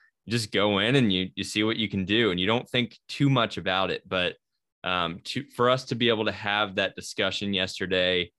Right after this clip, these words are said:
to be able to frame the strategy in such a specific way, um, it's something that I'm really excited about 'cause I feel like it's going to help produce a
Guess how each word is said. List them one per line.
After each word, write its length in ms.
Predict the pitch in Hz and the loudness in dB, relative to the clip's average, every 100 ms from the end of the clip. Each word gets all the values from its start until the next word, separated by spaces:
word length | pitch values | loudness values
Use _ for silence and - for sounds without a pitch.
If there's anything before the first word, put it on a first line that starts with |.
| _ _ - | _ _ -8
to 80 | 101 | 0
be 100 | 113 | 2
able 160 | 107 | 2
to 80 | 98 | 0
frame 500 | - - 107 107 107 | -4 -2 0 2 0
the 60 | 95 | -2
strategy 640 | - 101 95 98 92 98 | -4 -2 0 -2 -4 -4
in 80 | 92 | -4
such 240 | - 95 | -4 -6
a 60 | 95 | -6
specific 600 | - 95 - 95 95 - | -10 -8 -4 -2 -2 -4
way, 460 | 82 82 98 123 131 _ _ _ - | -2 0 2 0 -4 _ _ _ -6
um, 320 | 87 85 82 85 | -2 0 -2 -4
it's 160 | 98 | -6
something 360 | - 104 101 101 | -2 -2 0 0
that 100 | 92 | 0
I'm 160 | 90 | -2
really 300 | 87 104 101 | 0 2 2
excited 420 | 95 - 92 92 87 | 2 -2 -2 -2 -4
about 320 | 85 85 - | -2 -4 -4
'cause 120 | - | -4
I 100 | 87 | -4
feel 180 | - 95 | 0 0
like 180 | 87 90 | 0 -4
it's 160 | 82 | -6
going 300 | - 87 87 | -4 -2 -2
to 60 | 80 | -4
help 340 | - 101 90 | -2 -4 -4
produce 480 | - 87 90 87 - | -6 -4 -2 -4 -6
a 140 | 87 | -6